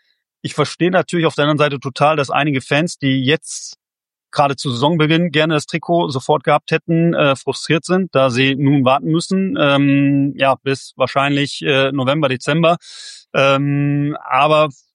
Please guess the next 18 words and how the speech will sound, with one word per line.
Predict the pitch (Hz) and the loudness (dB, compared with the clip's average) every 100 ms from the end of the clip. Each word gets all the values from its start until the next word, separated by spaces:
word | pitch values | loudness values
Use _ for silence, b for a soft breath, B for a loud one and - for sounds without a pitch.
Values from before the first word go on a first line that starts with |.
| _ _ _ | _ _ _
wir | 143 127 | -2 2
arbeiten | 143 143 | 2 0
natürlich | 135 147 | -4 -8
mit | 127 | -8
Hochdruck | 135 147 151 135 | -8 -6 -6 -4
jetzt | 131 | -4
mit | 131 | -4
Adidas | 95 143 143 143 143 | -2 0 2 0 0
und | 131 | 0
Eleven | 131 127 | 0 0
Team | 143 147 | -2 -4
Sport | - 139 | -4 -4
zusammen, | - 117 139 143 | -2 0 2 2
dass, | 131 135 - - | 2 2 0 -4
äh, | 143 127 127 131 | 2 4 4 2
wir | 131 127 | 0 -2
möglichst | 127 139 131 - | -2 -2 -6 -6
schnell, | - 127 147 | -2 0 0